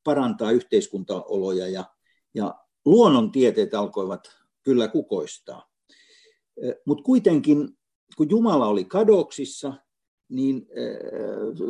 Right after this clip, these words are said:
siitä aina on seurauksena sitten ties mitä. Samanaikaisesti kyllä syntyi myöskin siellä täällä ensimmäisiä tämmöisiä suurempia, mitä tiedämme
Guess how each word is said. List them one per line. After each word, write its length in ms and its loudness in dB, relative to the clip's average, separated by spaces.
siitä 380 4
aina 340 2
on 260 0
seurauksena 680 0
sitten 340 -12
ties 280 0
mitä. 440 -10
Samanaikaisesti 760 4
kyllä 240 -2
syntyi 380 -4
myöskin 400 -4
siellä 280 -2
täällä 460 -6
ensimmäisiä 580 -6
tämmöisiä 360 -6
suurempia, 680 -4
mitä 280 -6
tiedämme 460 -2